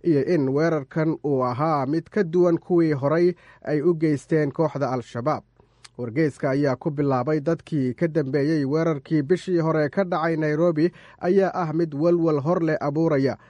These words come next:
maadaama ninkii weerarkan soo maleegay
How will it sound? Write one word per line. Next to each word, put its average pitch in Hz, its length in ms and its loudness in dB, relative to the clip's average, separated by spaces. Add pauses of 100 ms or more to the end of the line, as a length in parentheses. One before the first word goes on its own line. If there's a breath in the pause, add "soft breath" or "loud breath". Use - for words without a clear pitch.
(200 loud breath)
maadaama 135 680 0
ninkii 143 460 -2
weerarkan 143 540 0
soo 165 220 0
maleegay 156 480 0